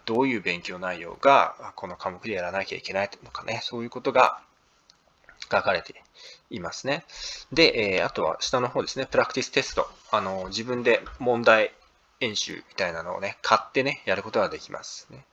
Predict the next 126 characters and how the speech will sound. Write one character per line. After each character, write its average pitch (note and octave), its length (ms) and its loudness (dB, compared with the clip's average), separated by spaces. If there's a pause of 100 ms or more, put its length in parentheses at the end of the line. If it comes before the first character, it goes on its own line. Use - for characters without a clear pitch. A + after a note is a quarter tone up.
ち - 80 -2
ょ A2+ 40 0
っ - 20 0
と F2+ 60 -12
別 G2+ 160 -4
途 - 100 0
買 - 180 4
う G#2+ 40 -4
必 - 200 -4
要 G#2 40 -6
が G#2 60 2
あ F#2 40 0
り F2 80 -6
ま E2 80 -16
す。 - 100 -4
こ - 120 0
の、 F#2 140 2 (440)
こ B2+ 160 2
の A#2 160 2
科 - 140 4
目 G2+ 200 -4
に F#2 60 -10
関 F#2 180 0
し - 60 -4
て - 40 -10
は - 60 -14
ね。 - 80 -20 (720)
で、 C#3+ 120 6
ス - 120 0
ペ F3 100 8
シ F3 140 2
メ E3 80 4
ン - 40 4
エ - 20 -2
グ D3+ 60 -2
ザ D3 160 4
ム G2 60 -2
っ - 40 -18
て - 120 -8
い F2 40 -2
う - 20 -8
の A2 80 2
は G2 60 2
模 F2 120 -10
擬 A2 100 -4
試 - 120 2
験 G2+ 160 0
み F2 60 -14
た - 100 -10
い - 20 -8
な D#2+ 60 -8
や C#2+ 80 -12
つ - 120 -18
ね。 G2 200 -6
こ C#3+ 120 2
れ D3+ 80 6
ス - 100 0
ペ D#3+ 100 2
シ D#3 140 0
メ D#3 80 2
ン - 40 4
エ - 40 0
グ D3 60 -2
ザ D3 140 6
ム G#2+ 140 -2
は A2 180 8
ぜ F#2+ 140 -10
ひ - 200 -12
見 A2 120 -14
て F#2+ 100 -8
く F2+ 80 -6
だ E2 80 -2
さ F2+ 140 -2
い。 - 20 2
私 G#2 260 -2
の G#2+ 80 -4
他 B2 200 2
の B2+ 100 6
動 B2 140 2
画 B2 100 6
で A#2 80 0
も F2+ 80 -10
説 - 240 -12
明 G2+ 100 -8
し - 80 -4
て G2 100 -8
ま F#2+ 100 -6
す - 100 -8
け - 80 -10
ど、 G2+ 140 0
お、 F#2+ 480 -4
実 A2+ 220 -6
際 A#2 160 4
の A2+ 80 -6
問 A2 220 -2
題 G#2+ 160 0
み A2 120 -10
た F#2+ 100 0
い E2+ 60 -4
な E2 160 -10
画 G#2 160 4
面 A#2+ 200 0
が A#2 220 2
出 C3+ 100 0
て A#2 100 -6
き - 100 -12
ま F2+ 100 -12
す - 80 -8
か F#2+ 80 -2
ら、 F2+ 220 4
あ、 G2 60 2
こ - 180 -8
う B2+ 40 -6
い B2+ 40 -10
う - 20 -14
試 - 120 0
験 G2 180 -2
な D#2+ 100 -12
ん - 80 -18
だ E2+ 80 -14
っ - 60 -20
て - 80 -10
い A2+ 40 -8
う - 20 -8
の D3 60 2
が A2 200 4